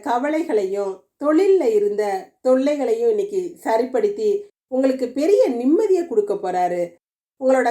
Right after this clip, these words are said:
கனவுகளும் நீங்கள் வேண்டிய பிரார்த்தனைகளும் இன்னைக்கு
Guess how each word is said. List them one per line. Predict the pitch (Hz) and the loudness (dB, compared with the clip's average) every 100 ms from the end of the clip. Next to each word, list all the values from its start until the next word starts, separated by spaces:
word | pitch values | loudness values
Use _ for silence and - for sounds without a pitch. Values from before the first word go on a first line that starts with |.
| 233 | -2
கனவுகளும் | 302 294 415 427 - 214 214 220 - _ | -2 0 2 2 2 2 2 -2 -8 _
நீங்கள் | 254 262 254 247 | -4 0 0 0
வேண்டிய | 294 392 370 247 - - | 0 2 2 0 -2 -4
பிரார்த்தனைகளும் | 240 262 381 - 320 240 240 240 | -2 0 0 0 -2 0 -2 -2
இன்னைக்கு | 202 202 208 | 0 0 0